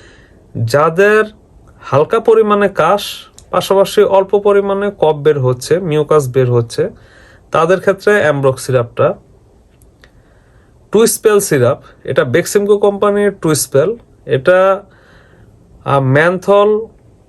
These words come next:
ডেক্সট্রোমেথারফেন এবং গুয়াইফেনিসিনের হাইড্রোক্লোরাইডের কম্বিনেশনের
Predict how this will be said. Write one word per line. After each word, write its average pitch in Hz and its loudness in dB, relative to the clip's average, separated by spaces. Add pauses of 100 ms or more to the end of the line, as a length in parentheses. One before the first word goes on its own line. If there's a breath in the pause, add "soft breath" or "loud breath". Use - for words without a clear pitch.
(100)
ডেক্সট্রোমেথারফেন 185 0 (120)
এবং 147 0
গুয়াইফেনিসিনের 170 0
হাইড্রোক্লোরাইডের 139 0
কম্বিনেশনের 131 0